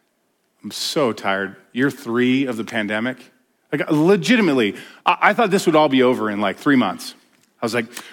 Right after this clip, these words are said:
"Flatten the curve, baby. We're gonna do it. It's gonna be great." Flatten that, and off we go, right? Year three.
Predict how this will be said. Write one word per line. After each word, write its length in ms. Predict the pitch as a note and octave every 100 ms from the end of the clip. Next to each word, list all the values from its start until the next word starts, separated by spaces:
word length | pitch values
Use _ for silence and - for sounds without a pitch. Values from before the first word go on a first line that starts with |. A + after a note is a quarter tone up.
| _
"Flatten 360 | - A#2 A2
the 60 | C4+
curve, 320 | - A#3 A3+
baby. 280 | E3+ F#3 G3
We're 120 | E3+
gonna 140 | F3+
do 200 | F3+ A3
it. 80 | A3+
It's 120 | A3
gonna 120 | - E3+
be 80 |
great." 520 | F3 G3 G3 F#3+ G3 -
Flatten 320 | - D3 D#3
that, 240 | D#3 D3+
and 240 | C#3 G2+ F#2+ - - _
off 180 | C#3 D3
we 60 | C#3+
go, 180 | A2+
right? 300 | F#2 A2+ C3+ C3 - _ _ _ _ _ _ _ _ _ _ _ _ _
Year 200 | C3 G3
three. 540 | - D#3+ E3+ C#3 -